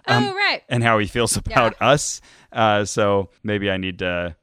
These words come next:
Speaker 1: talk with him and see if he wants to hang out at some point when we're all vaccinated.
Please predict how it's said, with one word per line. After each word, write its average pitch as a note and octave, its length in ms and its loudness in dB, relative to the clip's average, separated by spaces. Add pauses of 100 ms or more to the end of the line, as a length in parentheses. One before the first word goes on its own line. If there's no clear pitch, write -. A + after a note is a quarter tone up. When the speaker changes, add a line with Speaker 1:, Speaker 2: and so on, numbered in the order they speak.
Speaker 1:
talk G#2+ 280 -4
with G2 140 -4
him F2 240 -4
and E2+ 100 -8
see F#2 160 -8
if F2 120 -10
he F#2 100 -10
wants F2 280 -10
to F2 280 -8 (120)
hang G2+ 240 -2
out F#2 160 -2
at D#2+ 100 -14
some F2+ 180 -8
point F2 260 -8
when F2 120 -10
we're F2+ 140 -6
all F2 120 -4
vaccinated. F2 680 -10